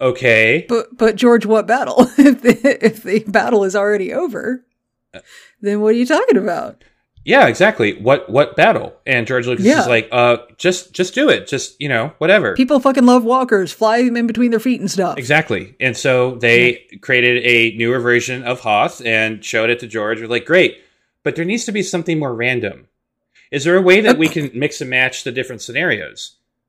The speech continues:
Speaker 1: And they're like, "What, what do you mean?" And they said, "Well, so I, I see a storyboard for Naboo where you have, like, these cool, the cool Separatist models and, uh,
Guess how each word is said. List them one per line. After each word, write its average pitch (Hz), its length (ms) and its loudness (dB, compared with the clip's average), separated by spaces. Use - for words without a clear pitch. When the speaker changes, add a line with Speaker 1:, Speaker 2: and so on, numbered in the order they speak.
Speaker 1:
And 117 100 -12
they're 120 80 -4
like, 113 240 -2
"What, 123 260 -4
what 135 80 -4
do 127 60 -2
you 117 80 -2
mean?" 113 340 -8
And 120 160 -2
they 117 80 0
said, 131 300 -2
"Well, 131 100 -4
so 131 400 0
I, 143 180 0
I 143 120 2
see 175 200 0
a 170 80 4
storyboard 151 720 -2
for 135 160 -10
Naboo 117 680 -2
where 117 140 -8
you 110 180 -8
have, 120 300 0
like, 113 400 -2
these 120 180 -6
cool, 131 300 -6
the 117 100 -6
cool 131 240 -6
Separatist 139 560 -6
models 127 720 -4
and, 113 460 -2
uh, 107 400 0